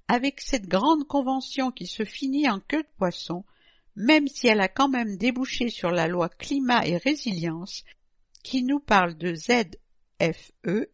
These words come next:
et de zan, Z A N, zéro artificialisation nette.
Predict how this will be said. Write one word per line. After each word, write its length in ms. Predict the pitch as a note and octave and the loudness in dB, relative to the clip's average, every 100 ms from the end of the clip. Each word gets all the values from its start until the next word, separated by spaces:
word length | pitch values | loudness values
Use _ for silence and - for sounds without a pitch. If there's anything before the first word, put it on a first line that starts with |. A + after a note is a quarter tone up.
| - | -2
et 120 | G#3+ | -2
de 220 | E3 E3+ | -2 -6
zan, 440 | D#3 E3+ E3 F#3 A#3 F4+ - _ _ _ - | -4 0 0 0 -2 -4 -8 _ _ _ -4
Z 140 | E3 B3 E3 - - | 2 4 2 -6 0
A 280 | D#3+ - - | 2 2 -4
N, 360 | F3 F3 G#3+ C#4+ _ _ - | -4 -2 -4 -10 _ _ -8
zéro 640 | D#3+ C4 B3+ A3+ C4 - _ | 2 4 4 2 0 -2 _
artificialisation 1400 | A#3+ - - C4+ C#4 B3+ - A3 G3+ G3 F3 - - F#3 - | -4 -4 -8 -8 -6 -4 -2 -2 0 0 -2 -4 -8 -8 -10
nette. 580 | E3+ D#3+ E3+ F#3 - | -12 -2 -2 -2 -8